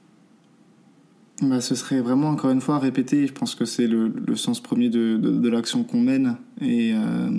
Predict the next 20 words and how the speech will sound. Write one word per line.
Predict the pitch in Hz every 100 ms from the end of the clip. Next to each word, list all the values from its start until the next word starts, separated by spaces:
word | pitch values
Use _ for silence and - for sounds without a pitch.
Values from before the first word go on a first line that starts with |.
| - - - _ _ _ _ _ - -
et | 123
que | -
moi, | 123
qui | 120 120
m'a |
vachement | 110 110 120
aidé | 117 117 123
quand, | 123 113
quand | 110 113
j'ai | 110
eu |
des | 110
moments, | 110 113
en | 117
effet, | 107 120
de |
solitude | - 123 131 - 127
par | - 113
rapport | - 110
à, | 104 -